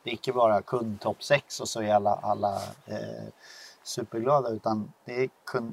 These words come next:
det är topp sex, men det är också med en stor andel akademispelare. Eh, det är en klubb som,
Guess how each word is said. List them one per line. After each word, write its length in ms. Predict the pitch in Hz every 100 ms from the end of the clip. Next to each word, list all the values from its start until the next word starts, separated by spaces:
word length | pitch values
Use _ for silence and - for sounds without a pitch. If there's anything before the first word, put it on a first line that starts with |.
| -
det 300 | - 123 127
är 200 | 139 156
topp 320 | - 131 -
sex, 420 | 120 110 - -
men 120 | 117
det 60 | 117
är 40 |
också 360 | 120 131 - 127
med 320 | 117 110 107
en 120 | 107
stor 380 | 104 - 131 127
andel 340 | 117 107 110 104
akademispelare. 920 | - 110 101 104 98 - 135 147 190 - - - - - - -
Eh, 680 | 113 110 104 104 104 107 - _ _ -
det 160 | 120
är 300 | 131 127 143
en 180 | 151 135
klubb 440 | - 120 113 110 -
som, 360 | 120 110 107